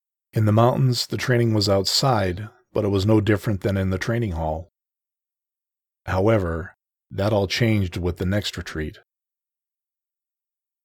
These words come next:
I spent much of my time in meditation and honing senses other than my eyes. I felt like I was pushing my very essence out of my body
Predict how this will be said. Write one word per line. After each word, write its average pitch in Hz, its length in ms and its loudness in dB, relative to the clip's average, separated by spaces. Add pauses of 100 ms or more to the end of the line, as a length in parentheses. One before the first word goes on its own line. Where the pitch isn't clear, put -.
(180)
I - 100 -2
spent 139 320 2
much 113 240 2
of 113 140 4
my 107 120 2
time 113 300 0
in 95 100 0
meditation 98 800 -2
and 95 160 -4
honing 101 340 0
senses 101 520 -2
other 110 280 2
than 87 140 -2
my 87 180 -2
eyes. 92 460 -4 (1040)
I 110 80 2
felt 143 300 0
like 147 160 0
I 127 60 2
was 110 180 2
pushing 139 460 -2
my 113 160 0
very 117 360 2
essence 113 480 -2
out 110 180 4
of 113 140 2
my 110 160 0
body 101 520 -2